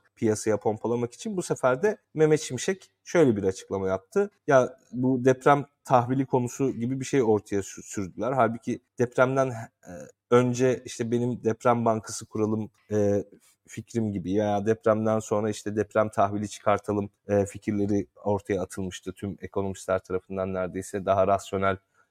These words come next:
e, bakış açısına sahip insanlar tarafından. Fakat bu hayata geçirilmemişti. Anladığımız kadarıyla bu öncelikle yabancı sermaye açısından hayata geçirilecek bir, e, fikir gibi gelmiş, e, ekonomi yönetimine.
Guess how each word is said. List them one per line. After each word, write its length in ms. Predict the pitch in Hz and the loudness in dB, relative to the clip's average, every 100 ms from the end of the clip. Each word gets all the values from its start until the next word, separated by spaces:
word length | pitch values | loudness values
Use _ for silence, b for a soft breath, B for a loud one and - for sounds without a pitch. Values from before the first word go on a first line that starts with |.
| _ | _
e, 160 | 92 92 | 0 2
bakış 280 | 92 - | 0 -4
açısına 340 | 95 - 92 92 | -8 -6 -4 -2
sahip 300 | - 92 - | 2 0 0
insanlar 460 | 92 - 92 92 | -6 -4 -2 -4
tarafından. 500 | 92 87 - 120 180 - _ | -4 -8 -8 -4 -4 -4 _
Fakat 300 | 151 180 156 | 2 2 4
bu 160 | 139 135 | 6 8
hayata 320 | 139 143 147 | 8 6 4
geçirilmemişti. 800 | 127 - 143 165 117 98 - 262 | -2 -2 -2 0 0 -2 -4 4
Anladığımız 520 | 143 143 151 160 - | 4 4 2 0 0
kadarıyla 600 | 160 127 120 131 208 - _ - | 0 2 2 2 0 -2 _ -4
bu 340 | 113 143 156 | 4 4 6
öncelikle 600 | 120 123 135 139 - 170 - b b - | 4 6 2 0 -2 -4 -4 b b 4
yabancı 380 | 113 123 131 139 | 8 10 8 2
sermaye 500 | 127 123 135 139 127 | 2 4 2 2 0
açısından 540 | - 120 - 165 180 | -4 -12 -6 -2 0
hayata 400 | 127 127 131 156 | 4 6 6 4
geçirilecek 640 | 139 127 135 135 139 151 | -2 -2 -2 -2 -2 -2
bir, 220 | 151 143 b b b _ | -2 -4 b b b _
e, 200 | 117 117 | 6 6
fikir 260 | - 131 151 | 4 2 2
gibi 240 | 123 104 | 2 0
gelmiş, 520 | 95 92 87 - - _ | 2 2 0 -10 -14 _
e, 80 | 92 | -4
ekonomi 520 | 90 95 110 101 101 | -2 -2 -2 0 -2
yönetimine. 580 | 98 95 - 110 175 | -2 -4 -4 -6 -6